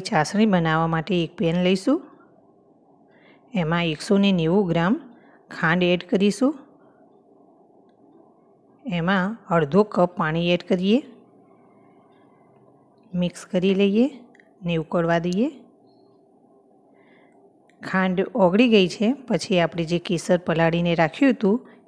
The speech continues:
એ દૂધ એડ કરી દઈએ. થોડી ઇલાયચી પાવડર અને થોડો ફૂડ કલર એડ કરીશું. મિક્સ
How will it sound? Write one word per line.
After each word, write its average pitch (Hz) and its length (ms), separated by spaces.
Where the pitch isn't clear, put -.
એ 165 140
દૂધ 180 240
એડ 180 220
કરી 202 260
દઈએ. 220 260
થોડી 170 400
ઇલાયચી 170 480
પાવડર 190 340
અને 165 160
થોડો 165 260
ફૂડ 196 220
કલર 165 380
એડ 147 160
કરીશું. 170 360
મિક્સ 175 200